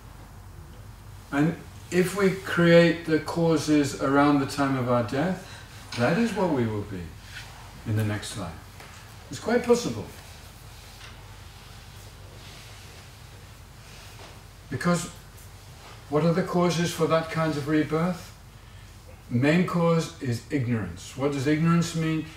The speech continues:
It means to believe very solidly in what is happening to you and to act with it in a sort of stupid way,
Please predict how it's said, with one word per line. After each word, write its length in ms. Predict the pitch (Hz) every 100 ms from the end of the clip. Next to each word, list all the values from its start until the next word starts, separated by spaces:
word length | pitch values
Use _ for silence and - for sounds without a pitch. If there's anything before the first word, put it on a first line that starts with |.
| -
It 100 | 147
means 340 | 156 165 156 -
to 100 | 151
believe 480 | 120 143 147 156 151
very 320 | 123 156 160
solidly 680 | - - 151 139 104 98 90 87
in 140 | 107 104
what 160 | 113
is 100 | 113
happening 400 | 120 117 110 95 87
to 40 | -
you 80 | 82 - - - - - - - - - - - -
and 160 | 110 107
to 180 | 135 -
act 380 | 151 139 - -
with 180 | 123
it 140 | 143 143 151
in 140 | 143
a 80 | 131
sort 260 | - 151
of 100 | 156
stupid 540 | 123 - 190 190 139 107
way, 140 | 98